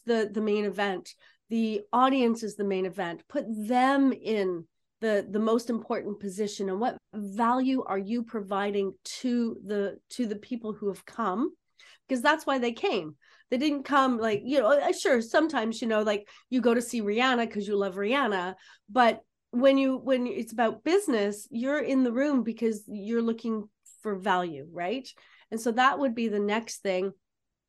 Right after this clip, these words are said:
And then finally, a lot of people really think, you know, it's like, it's terrifying up there, but the audience came because they want you to succeed. They want that, that value. They want you to succeed. And so it's not,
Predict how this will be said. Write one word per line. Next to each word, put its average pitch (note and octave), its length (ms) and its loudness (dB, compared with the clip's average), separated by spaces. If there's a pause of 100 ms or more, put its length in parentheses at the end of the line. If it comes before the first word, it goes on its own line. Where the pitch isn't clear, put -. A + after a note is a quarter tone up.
(200)
And C4+ 140 2
then C4+ 140 4
finally, B3+ 720 0 (380)
a B3 40 -6
lot B3 300 2
of D4+ 120 -2
people C4 400 0
really B3+ 320 0 (100)
think, B3 260 -2 (140)
you A#3+ 140 -2
know, A3+ 120 2
it's A3+ 180 -2
like, A3+ 260 -4
it's A3+ 380 -6
terrifying A#3 680 -2
up F#3+ 120 -10
there, F#3+ 280 -4 (440)
but C4+ 100 0
the D#4 120 6
audience F4+ 420 4
came D4+ 440 -2 (920)
because C4 220 0
they C#4 100 4
want C4+ 200 4
you B3+ 80 6
to A#3 100 4
succeed. G3+ 580 -2 (600)
They C4+ 140 6
want B3+ 380 6
that, B3 200 -2
that G3 220 2
value. F3 340 0
They A#3 160 2
want B3 380 2
you B3+ 100 4
to A#3+ 140 -4
succeed. F#3+ 640 -6
And A3 160 4
so B3 160 4
it's A#3+ 180 -2
not, C#4 440 2